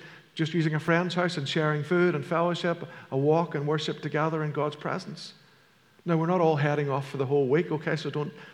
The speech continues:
panic, but we'll be going away. Some of us for a day, some will be able to do two days, but there'll still be staff around the church if you need anything. We're not closing and disappearing. But we're getting back. We, we had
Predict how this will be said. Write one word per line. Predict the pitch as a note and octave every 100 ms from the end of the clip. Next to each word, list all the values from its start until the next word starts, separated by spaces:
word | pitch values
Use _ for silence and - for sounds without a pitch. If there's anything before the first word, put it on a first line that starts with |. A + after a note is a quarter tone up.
| -
panic, | - D3 D3 D3
but | C3 - - - -
we'll | C3+
be | C#3+
going | C#3 D3 D3
away. | C3+ B2+ B2+ -
Some | - C#3+
of | C#3
us |
for | -
a | C#3
day, | D#3 F3+ F3 F3+ -
some | - C#3
will | C3
be |
able | B2+ A#2+
to |
do | - A#2+
two | D#3+
days, | D#3+ D#3 D#3+ - - - - - _ -
but | -
there'll | C3
still | -
be | C3
staff | B2 A#2+ B2+
around | B2+ A#2+
the | A#2
church | - A#2+ - - - - -
if | -
you | C3
need | B2+ C#3+
anything. | D#3 A#2+ B2 A#2+
We're |
not | B2+ C3+
closing | - B2 A#2+ A#2
and | A2+ A2
disappearing. | A#2 A2 - D#3 E3 B2 - - _ _ _ _ _
But | -
we're | - D3 C3 - - -
getting | - D#3+ C#3+
back. | D3+ D3 D3+
We, | C#3 - - - -
we | C#3
had | C#3